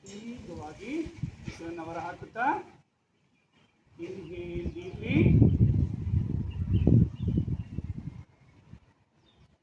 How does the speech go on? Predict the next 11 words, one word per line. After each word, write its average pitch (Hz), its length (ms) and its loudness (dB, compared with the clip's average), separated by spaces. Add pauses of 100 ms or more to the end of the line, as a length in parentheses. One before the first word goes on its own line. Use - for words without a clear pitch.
(160)
exhale 175 760 -12
deeply. 254 460 -10 (2250)
ಇದು 202 500 -8 (440)
ಒಂದು 165 240 -12
ಭಾಗದ 156 340 -8 (440)
ಉಸಿರಾಟ 156 340 -14
ಆಯ್ತು. 233 500 -10 (380)
ಈಗ 160 180 -6 (320)
ಇದನ್ನೇ 175 300 -10
ಆಪೋಸಿಟ್ 165 520 -12
ಕಾಂಪ್ಲಿಮೆಂಟರಿ 170 600 -10